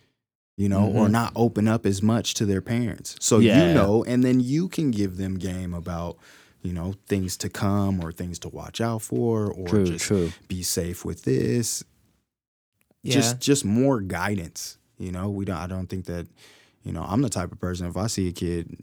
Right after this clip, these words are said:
Speaker 1: out on the street doing something stupid, I'll yell out the window, like, "Bro, what are you doing?"
Speaker 2: Yeah.
Speaker 1: That's not
Speaker 3: Yeah,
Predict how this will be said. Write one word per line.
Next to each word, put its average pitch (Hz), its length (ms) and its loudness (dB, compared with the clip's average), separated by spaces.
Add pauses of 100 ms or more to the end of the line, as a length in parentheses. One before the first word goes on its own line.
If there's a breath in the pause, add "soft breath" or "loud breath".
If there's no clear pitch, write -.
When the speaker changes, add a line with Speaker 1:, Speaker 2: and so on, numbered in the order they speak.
(260)
Speaker 1:
out 92 160 -6
on 90 120 -8
the 87 60 -6
street 113 320 -2
doing 90 180 -4
something 82 240 -8
stupid, 107 500 -4
I'll 123 220 -4
yell 87 300 -2
out 82 120 -6
the - 80 -10
window, 101 320 -4
like, - 140 -20
"Bro, 123 180 -12
what 110 160 -10
are 139 40 -8
you 131 240 -10
doing?" 139 280 -8 (340)
Speaker 2:
Yeah. 82 280 0 (420)
Speaker 1:
That's 110 260 -8
not 127 100 -10
Speaker 3:
Yeah, 120 60 -10